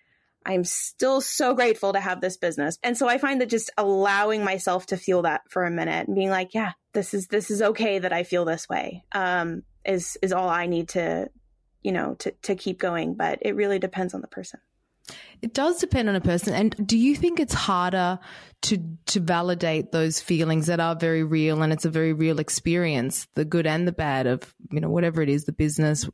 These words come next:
Speaker 2: or your day, given what we're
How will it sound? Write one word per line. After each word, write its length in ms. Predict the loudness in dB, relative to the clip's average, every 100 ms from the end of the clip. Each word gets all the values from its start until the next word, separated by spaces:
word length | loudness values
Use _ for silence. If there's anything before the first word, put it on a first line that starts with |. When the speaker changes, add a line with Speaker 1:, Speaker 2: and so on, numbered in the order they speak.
| _ -4
Speaker 2:
or 200 | 0 2
your 240 | 2 0
day, 520 | 2 0 0 0 -2 -6 -16 -20 -20 _ _ -8
given 680 | 0 0 2 0 2 2 2
what 320 | 2 0 -4 _ -4
we're 420 | 0 2 2 -2